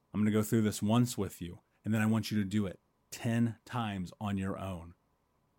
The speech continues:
And then ask yourself, "How do I feel at this moment?"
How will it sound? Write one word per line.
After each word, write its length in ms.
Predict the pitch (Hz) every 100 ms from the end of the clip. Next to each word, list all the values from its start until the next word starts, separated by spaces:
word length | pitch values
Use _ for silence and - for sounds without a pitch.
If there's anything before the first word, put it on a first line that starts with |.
| _
And 140 | - 127
then 140 | 113
ask 320 | 104 127 135
yourself, 480 | 117 98 101 87 - _ _ _ _ _
"How 160 | - 139
do 80 | 123
I 100 | 110
feel 280 | - 104 95
at 80 |
this 240 | - 87 -
moment?" 340 | 87 80 -